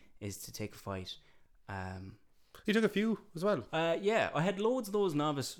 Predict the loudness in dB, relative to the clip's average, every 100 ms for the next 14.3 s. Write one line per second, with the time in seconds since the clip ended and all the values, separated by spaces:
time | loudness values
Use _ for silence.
0 | -4 -4 -2 0 0 0 -2 0 0 -2
1 | -10 -4 -4 -2 -2 0 0 0 0 -2
2 | -2 -2 0 0 0 -2 -2 -2 0 0
3 | 0 0 0 0 -2 -6 -14 -20 -20 -16
4 | -4 0 0 0 -2 -4 0 0 -2 -2
5 | 0 0 -4 -6 -2 -2 0 -2 -4 -4
6 | -6 -14 -20 -20 -20 -6 0 4 6 6
7 | 4 4 4 4 6 4 2 2 -2 0
8 | 0 0 0 -2 0 0 -2 -2 0 0
9 | -2 -2 -2 -4 -14 -20 -20 -8 0 4
10 | 6 6 4 4 2 0 -4 -12 -10 -6
11 | 0 4 6 6 4 2 0 -2 -2 -6
12 | -6 -8 -4 -4 -2 -4 0 2 4 2
13 | 2 -2 -2 -4 -4 -4 -2 -2 -2 -2
14 | -2 -2